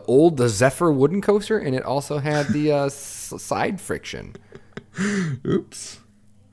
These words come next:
Speaker 2: It didn't, did it have
Speaker 1: <laughs>
Speaker 2: flat? Yeah, it had flats, didn't it?
Speaker 1: Yeah, it had, like, three or four small flats. It had the,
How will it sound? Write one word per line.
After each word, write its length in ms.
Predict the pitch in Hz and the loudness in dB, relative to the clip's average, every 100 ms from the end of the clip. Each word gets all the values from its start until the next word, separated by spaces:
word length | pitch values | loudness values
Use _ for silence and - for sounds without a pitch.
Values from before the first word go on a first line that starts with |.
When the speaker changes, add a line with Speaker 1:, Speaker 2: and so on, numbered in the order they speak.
| - - - _ _ - | -20 -20 -20 _ _ -2
Speaker 2:
It 380 | - - - 156 | 0 0 0 2
didn't, 280 | 185 - | 0 0
did 140 | 139 185 | 4 4
it 80 | 175 | 6
have 240 | 170 170 | 4 6
Speaker 1:
<laughs> 20 | |
Speaker 2:
flat? 380 | 175 294 - - | 6 4 2 2
Yeah, 240 | 156 165 | 4 6
it 40 | 151 | 4
had 160 | 180 | 2
flats, 380 | 165 220 120 113 | 0 0 0 0
didn't 360 | 180 131 104 - | -2 -2 -2 0
it? 40 | |
Speaker 1:
Yeah, 540 | 185 233 392 440 403 254 | 0 6 6 6 6 4
it 60 | |
had, 200 | 220 214 | 4 4
like, 180 | 190 175 | 2 2
three 260 | - 220 262 | -2 -2 2
or 80 | 220 | 0
four 340 | - 254 233 | 2 0 0
small 520 | - - 160 170 180 | -2 -10 -8 -8 -8
flats. 360 | - 220 214 - | -6 -2 -2 -4
It 80 | 127 | -4
had 220 | 143 135 | -4 -2
the, 240 | 135 127 | -4 -4